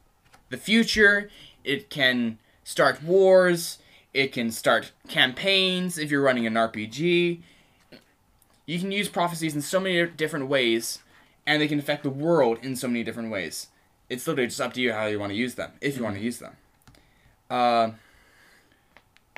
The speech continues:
Speaker 2: This is kinda
Speaker 1: <laughs>
Speaker 2: tied to physical world stuff that we talked about
Speaker 1: Mm.
Speaker 2: last Woodley episode. But, like, foundational myths,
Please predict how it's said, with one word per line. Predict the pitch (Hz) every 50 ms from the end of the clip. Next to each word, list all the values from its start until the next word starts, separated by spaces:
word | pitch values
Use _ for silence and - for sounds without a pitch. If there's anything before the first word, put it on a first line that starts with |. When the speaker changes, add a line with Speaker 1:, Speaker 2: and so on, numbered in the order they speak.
| -
Speaker 2:
This | 135 151 165 165 - -
is | 170 160 139 -
kinda | 160 160 147 151 175
Speaker 1:
<laughs> | 160 139
Speaker 2:
tied | 139 131
to | 135 139
physical | 117 131 131 123 127 135 131
world | 127 131 127 127 -
stuff | - 135 123 -
that | - 117
we | 117
talked | 113 120 113 110 117
about | 113 117 113 110 107 - - _
Speaker 1:
Mm. | 110 113
Speaker 2:
last | 110 110 107 - -
Woodley | 117 117 107 113 110
episode. | 104 104 - 107 98 - _ _ _ _ _ _ _ _
But, | 139 143
like, | 147 135 131
foundational | - 139 127 123 117 127 131 127 - 143 135 135
myths, | 135 135 135 131 - - -